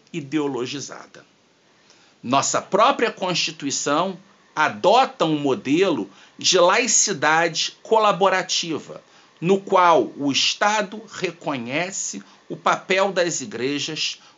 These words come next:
como agentes dotados da capacidade de apoiar a ação governamental em diferentes esferas. A manutenção do regime democrático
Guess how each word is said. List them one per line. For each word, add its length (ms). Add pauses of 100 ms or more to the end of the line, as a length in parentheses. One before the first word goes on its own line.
como 260
agentes 920 (140)
dotados 1000 (260)
da 200
capacidade 1300
de 140
apoiar 680 (440)
a 180
ação 500
governamental 1120 (300)
em 120
diferentes 760
esferas. 840 (480)
A 100
manutenção 880
do 100
regime 520
democrático 920